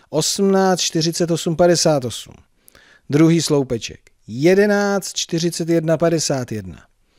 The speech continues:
Třetí sloupeček. Patnáct, čtyřicet pět, padesát pět. Dále. Třináct, čtyřicet tři, padesát tři. A poslední. Šestnáct, čtyřicet šest, padesát šest.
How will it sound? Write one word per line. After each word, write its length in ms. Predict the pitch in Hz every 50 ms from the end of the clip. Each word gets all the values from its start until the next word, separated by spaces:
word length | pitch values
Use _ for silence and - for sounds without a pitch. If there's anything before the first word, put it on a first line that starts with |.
| _ _ _ _ _ _ _
Třetí 360 | - - - 131 120 - 151 135
sloupeček. 800 | - 165 160 156 - 180 165 - - 190 202 226 247 - - - _ _ _ _ _ _ - - _ _ _ _ _ _ _ -
Patnáct, 600 | 190 185 185 - - 190 185 185 180 180 180 180
čtyřicet 560 | - - - 175 160 160 165 - - 156 139
pět, 200 | - - 107 104
padesát 540 | - 151 156 175 180 - - 196 196 202 196
pět. 460 | - 208 202 208 208 208 208 - - - - _ _ _ _ _ -
Dále. 460 | 131 139 143 143 139 135 120 92 - - _ _ _ _ _ _ _ _ _ _ _ _ _ _ _ _ _ _
Třináct, 560 | - - - 185 190 196 190 190 185 185 165
čtyřicet 560 | - - - - 165 156 170 160 - 156 139 -
tři, 160 | - 107 101
padesát 540 | - 160 170 190 190 185 - 208 202 202 196
tři. 400 | - - - 196 202 214 214 - _ _ _ _ _ _ _ _ _ _ _ _ _ -
A 100 | 104 107
poslední. 720 | 123 151 143 - 175 180 180 170 175 180 175 175 170 170 _ _ _ _ _ _ _ _ _ _ _ _ _ _ _ _ _ _ _ _ _ _ _
Šestnáct, 720 | _ - - 180 170 - - 180 175 165 160 156 151 - _ _ _ _ _ _ _
čtyřicet 520 | _ - - - 147 143 143 139 - 139 120
šest, 340 | - - 107 101 - - _ _ _ _ _ -
padesát 520 | 95 113 135 143 - - 139 123 117 101
šest. 300 | - - 76 73 - -